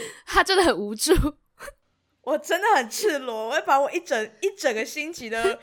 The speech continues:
Speaker 2: 就是生活史都告诉大家了。我真的不知道我在干嘛，我现在真的是光溜溜的，好可怕。
Speaker 1: <laughs> 好好笑。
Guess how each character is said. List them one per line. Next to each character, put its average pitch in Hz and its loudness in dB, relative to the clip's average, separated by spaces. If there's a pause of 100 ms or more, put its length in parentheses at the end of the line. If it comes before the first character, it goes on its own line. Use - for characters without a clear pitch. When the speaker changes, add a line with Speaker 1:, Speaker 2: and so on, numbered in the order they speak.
(300)
Speaker 2:
就 294 -12
是 285 -4
生 277 -2
活 240 -2
史 208 -12
都 214 -8
告 240 -4
诉 233 -12
大 220 0
家 98 -10
了。 214 -14
我 330 -12
真 415 -4
的 381 4
不 330 -10
知 - -2
道 320 4
我 254 0
在 262 2
干 262 -2
嘛， 220 -12
我 320 -12
现 320 -2
在 320 0
真 320 -4
的 285 -2
是 285 -10
光 254 -6
溜 226 -4
溜 226 -6
的， 202 -6
好 226 -4
可 233 -2
怕。 208 -4 (640)
Speaker 1:
<laughs> 415 -8
好 302 0
好 240 -4
笑。 240 -10